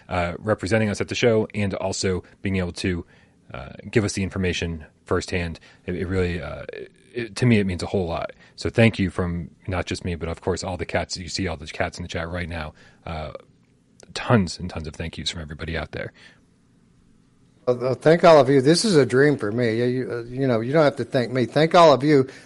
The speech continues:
Speaker 2: because it's because of all of you that I'm able to be here and do this. So, uh,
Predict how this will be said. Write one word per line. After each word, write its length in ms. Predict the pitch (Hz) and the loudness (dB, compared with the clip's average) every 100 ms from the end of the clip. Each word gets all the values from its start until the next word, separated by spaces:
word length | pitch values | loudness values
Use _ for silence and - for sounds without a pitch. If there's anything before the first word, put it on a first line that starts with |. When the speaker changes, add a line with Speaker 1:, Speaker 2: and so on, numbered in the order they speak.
| - | -4
Speaker 2:
because 300 | 135 160 151 | 6 6 6
it's 120 | 147 | 4
because 360 | 156 170 196 185 | 4 8 10 10
of 240 | 165 123 | 10 8
all 320 | - 147 156 | 6 8 8
of 100 | 135 | 8
you 220 | 135 147 | 4 0
that 160 | 127 127 | 2 2
I'm 300 | 135 135 120 - _ - | 2 0 -4 -12 _ 4
able 280 | 165 156 143 | 6 6 2
to 120 | 139 | 0
be 200 | 131 202 | 0 2
here 200 | 151 113 | 2 2
and 160 | 117 113 | 0 0
do 200 | 156 151 | -2 -2
this. 280 | 107 95 | -4 -4
So, 480 | - - 123 113 104 | -8 -6 -2 -2 -2
uh, 160 | 110 | -2